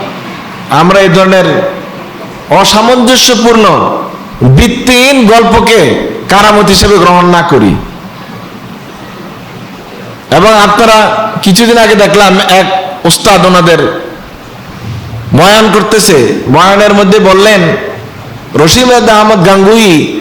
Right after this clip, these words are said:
স্বপ্নে দেখেছেন আল্লাহ রাসূল ওই মসজিদে আছেন। আর পাবলিক প্রশ্ন করতেছে, রা-, রাসূল সাল্লাল্লাহু আলাইহি সাল্লামকে বাদ দিয়ে ওনাকে প্রশ্ন করতেছে, আর উনি সব প্রশ্নের জবাব দিতেছেন। এগুলি সবই হলো গুলু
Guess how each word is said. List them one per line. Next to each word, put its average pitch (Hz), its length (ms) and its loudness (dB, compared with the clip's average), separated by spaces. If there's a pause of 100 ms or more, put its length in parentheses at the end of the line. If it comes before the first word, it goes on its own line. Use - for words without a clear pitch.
(720)
স্বপ্নে 220 380 2
দেখেছেন 185 480 2 (640)
আল্লাহ 190 260 4
রাসূল 185 300 2
ওই 220 240 6
মসজিদে 190 420 2
আছেন। 143 340 2 (1300)
আর 127 140 0
পাবলিক 180 400 2 (720)
প্রশ্ন 196 340 0
করতেছে, 220 460 2 (880)
রা-, 156 220 2 (160)
রাসূল 226 220 2
সাল্লাল্লাহু 247 240 2
আলাইহি 220 100 2
সাল্লামকে 233 300 2
বাদ 214 280 2
দিয়ে 208 140 4
ওনাকে 214 260 2
প্রশ্ন 220 300 0
করতেছে, 170 300 2
আর 175 100 2
উনি 190 160 4
সব 196 280 2
প্রশ্নের 180 280 2
জবাব 170 200 2
দিতেছেন। 131 400 2 (1200)
এগুলি 175 300 4
সবই 208 340 2
হলো 240 140 4
গুলু 240 260 4